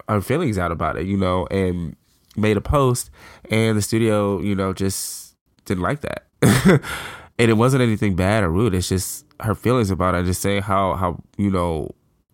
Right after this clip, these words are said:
it's a genocide, you know, essentially what's going on. And just, again, just how she felt. And it wasn't anything, 'cause I think they tried to frame it as anti-Semitic maybe,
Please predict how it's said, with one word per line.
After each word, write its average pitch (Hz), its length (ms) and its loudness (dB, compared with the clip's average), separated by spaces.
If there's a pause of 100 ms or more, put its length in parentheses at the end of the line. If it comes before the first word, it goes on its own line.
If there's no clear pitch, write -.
(220)
it's - 300 -4
a 87 80 -2
genocide, 73 680 -4
you 92 100 -2
know, 90 340 -2 (200)
essentially 95 400 -2
what's 92 180 0
going 90 300 -2
on. 90 240 -2
And 87 80 -4
just, 113 240 -6 (580)
again, 127 320 0
just 117 160 -4
how 123 180 -4
she 113 140 -6
felt. - 400 -8 (500)
And 113 160 0
it 95 80 0
wasn't 120 300 -2
anything, 101 760 -4 (1900)
'cause - 140 0
I 117 60 2
think 123 200 -2
they 127 80 -4
tried 117 160 -2
to 101 60 -4
frame 101 280 0
it 98 80 0
as 92 160 -2
anti-Semitic 98 720 -4
maybe, 120 460 0